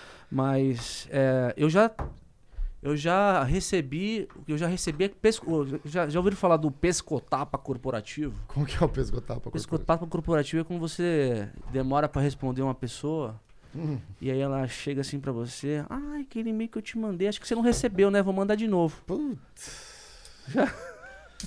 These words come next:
Speaker 2: No meio do corredor, assim?
Speaker 1: "Vou
Speaker 2: É.
Speaker 1: mandar novamente." "Ai, puta, eu mandei, não sei se você recebeu, quer que eu mande de novo?" Falei, "Caralho, lógico que eu recebi, pô. Se você mandou, eu recebi. Só que eu não tive tempo de responder ainda, meu."
Speaker 2: É. É, isso é ruim.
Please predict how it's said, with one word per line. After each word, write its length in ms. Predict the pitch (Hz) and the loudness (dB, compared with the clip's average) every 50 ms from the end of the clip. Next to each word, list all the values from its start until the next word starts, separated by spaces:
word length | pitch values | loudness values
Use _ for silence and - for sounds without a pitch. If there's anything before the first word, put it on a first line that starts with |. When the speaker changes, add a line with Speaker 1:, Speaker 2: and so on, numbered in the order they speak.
| - - - - - - - - | -12 -12 -12 -14 -14 -16 -8 0
Speaker 2:
No 120 | 143 156 170 | 4 8 8
meio 120 | 180 185 | 10 10
do 80 | 185 185 | 10 10
corredor, 440 | 196 180 160 151 139 165 165 151 | 10 10 10 10 10 10 10 10
assim? 400 | 135 120 - 156 170 156 131 107 82 - 110 | 8 6 4 2 2 4 2 2 0 -4 0
Speaker 1:
"Vou 140 | - - - | 2 4 6
Speaker 2:
É. 40 | 180 | 6
Speaker 1:
mandar 280 | 180 175 170 185 180 | 6 8 8 8 8
novamente." 680 | 190 196 196 214 214 208 196 170 175 180 185 - - - - | 10 8 8 8 8 6 8 6 4 4 2 2 -2 -6 -6
"Ai, 260 | - 254 269 269 262 - - | -4 -4 -2 -4 -4 -6 -10
puta, 200 | - 294 269 - | -12 -10 -8 -6
eu 60 | 262 233 | -6 -6
mandei, 500 | 233 220 196 180 160 196 254 285 269 254 | -4 -4 -4 -4 -2 -2 -2 0 0 -2
não 80 | 254 | -2
sei 120 | - 320 302 | -2 -4 -6
se 80 | - | -4
você 220 | - 247 - - 196 | -4 -4 0 2 4
recebeu, 540 | 202 190 - - 170 143 135 180 202 214 208 | 4 4 4 2 0 2 4 4 4 4 4
quer 100 | - 269 | 2 0
que 80 | 285 | 0
eu 40 | 269 | 0
mande 200 | 226 208 170 160 | 0 0 0 -2
de 100 | 139 143 | -2 -2
novo?" 440 | 175 220 240 202 127 - 107 104 - - - - - - - - - - | 0 2 2 4 6 6 6 4 4 -2 -8 -8 -8 -8 -8 -8 -10 -10
Falei, 160 | - 285 - | -8 -8 -8
"Caralho, 320 | - - - - 160 156 160 | -6 -4 0 2 2 4 2
lógico 200 | 202 294 - - | 2 0 0 0
que 40 | 226 | 2
eu 40 | 269 | 2
recebi, 400 | 262 - - 208 175 160 160 147 | 2 2 0 -2 0 0 0 -2
pô. 200 | 139 - 131 127 | -2 -2 -4 -4
Se 100 | - 156 | -4 -4
você 200 | 160 - - 208 | -4 -2 -2 0
mandou, 320 | 220 240 214 190 196 220 | 0 0 2 4 6 6
eu 40 | 254 | 6
recebi. 560 | 294 320 - 370 370 320 294 311 330 - - - - - - - - - - - - - | 6 4 2 0 2 4 6 6 6 4 2 0 2 2 2 2 -2 -8 -12 -16 -18 -16
Só 160 | - - 196 - | -6 -4 -2 -2
que 80 | 226 | 0
eu 20 | 233 | -2
não 60 | 277 | -2
tive 200 | - 285 285 294 | -2 -2 -2 0
tempo 220 | - 294 294 277 | 2 2 0 2
de 100 | - 269 | 2 2
responder 340 | 269 262 - 269 247 240 233 | 2 2 2 0 2 2 2
ainda, 240 | 226 220 247 294 302 | 2 2 2 0 0
meu." 220 | 262 196 127 110 92 101 110 | 0 -2 -2 -4 -4 -4 -4
Speaker 2:
É. 200 | 113 107 92 - - - - - - - - - - - - - - - 107 | -2 -4 -4 -6 -10 -16 -20 -20 -20 -20 -20 -20 -20 -20 -20 -20 -16 -12 -12
É, 180 | 101 90 87 87 92 | -10 -10 -10 -10 -10
isso 180 | 101 - - 151 | -8 -6 -4 -2
é 60 | 143 | -2
ruim. 220 | 120 117 107 101 | -2 -2 -4 -4